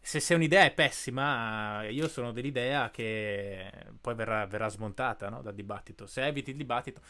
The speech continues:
ma guarda che, scusami, guarda la situazione politica, ma guarda i sondaggi. Cioè, anche solo in Italia, in questa situazione, cioè, non si fa altro che parlare di questi temi, diciamo così, del nuovo progressismo, e il centrodestra sta al quarantanove per cento,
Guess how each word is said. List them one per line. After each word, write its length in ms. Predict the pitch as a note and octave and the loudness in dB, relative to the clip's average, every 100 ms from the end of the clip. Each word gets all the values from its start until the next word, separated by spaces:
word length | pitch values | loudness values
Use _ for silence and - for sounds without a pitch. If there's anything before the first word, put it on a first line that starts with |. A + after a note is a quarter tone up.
| - - | -20 -14
ma 60 | - | 4
guarda 160 | F3+ D3+ | 6 6
che, 80 | C3 | 4
scusami, 320 | E3 B2+ A2+ | 0 2 2
guarda 200 | C#3 F#3 | 2 2
la 100 | A#3 | 0
situazione 440 | - - - A3+ | -2 -8 -4 -4
politica, 240 | G#3 E3 A#2 | -2 -4 4
ma 60 | F3 | 4
guarda 100 | A#3+ | 4
i 40 | |
sondaggi. 560 | C#4+ D4 A#2 G2 G#2 G2 - - - - | -2 2 2 2 -6 -10 -14 -20 -20 -20
Cioè, 640 | - C#3 A#2 A#2+ A#2+ A#2 B2 | 0 2 4 2 2 2 2
anche 220 | C#3 - | 0 -2
solo 180 | C#3 D#3+ | -2 0
in 60 | D#3 | 0
Italia, 520 | D3 B2 G#2+ G#2+ G#2+ | 4 4 4 2 -2
in 60 | |
questa 220 | G#2 C#3 C#3 | 0 -4 -4
situazione, 680 | - - C3 - A2+ G#2+ | -6 -6 -4 -4 -4 -4
cioè, 160 | - C3+ | -2 -2
non 120 | B2 | -2
si 140 | - | -6
fa 260 | - E3 D#3 | 4 6 8
altro 500 | E3+ G3 - G#3+ E3+ | 6 6 4 -4 -4
che 100 | D3+ | -6
parlare 340 | C3+ C3+ C#3+ | -2 2 2
di 80 | C3+ | 2
questi 280 | - C#3 B2 | -4 -8 -4
temi, 520 | - C3+ C3 C3 B2 - - _ _ | 0 0 0 -2 -6 -8 -20 _ _
diciamo 420 | A#2+ - C3+ C3 | -8 -4 -2 -2
così, 1300 | - A#2 C3 B2+ A#2+ A#2 A#2 A#2 A2+ A2 A2 A2 G#2+ G#2 - C#3 - _ | -4 -4 -2 -2 -2 -2 -2 -2 -2 -2 -4 -4 -6 -10 -16 -20 -20 _
del 200 | C3 B2 | -10 -6
nuovo 180 | C3+ C#3+ | -2 -2
progressismo, 840 | C3+ C3 C#3+ - F#3 G3 E3 B2 | -2 -4 -6 -6 -6 -4 -2 -2
e 140 | A2+ A2 | -2 -2
il 160 | A2+ | -4
centrodestra 560 | - C#3 C#3+ F3+ F#3+ A3 | -6 -8 -2 -4 -2 -8
sta 140 | - | -6
al 120 | G#2+ | -6
quarantanove 520 | - A#2 A2+ B2 B2+ B2 | -2 -2 0 -2 -2 -2
per 160 | B2 | -4
cento, 540 | A#2+ D3 D3+ D3 F3 | -6 -4 -4 -6 -10